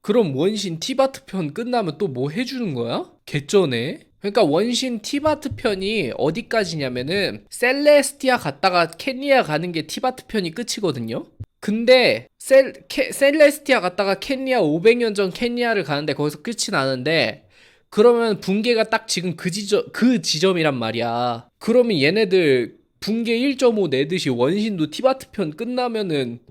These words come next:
와, 진짜 근데 솔직히 나는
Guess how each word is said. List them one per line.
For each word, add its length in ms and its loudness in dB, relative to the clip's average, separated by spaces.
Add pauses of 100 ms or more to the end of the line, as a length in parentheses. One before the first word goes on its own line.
와, 180 4
진짜 480 0
근데 300 -2
솔직히 680 -6
나는 640 0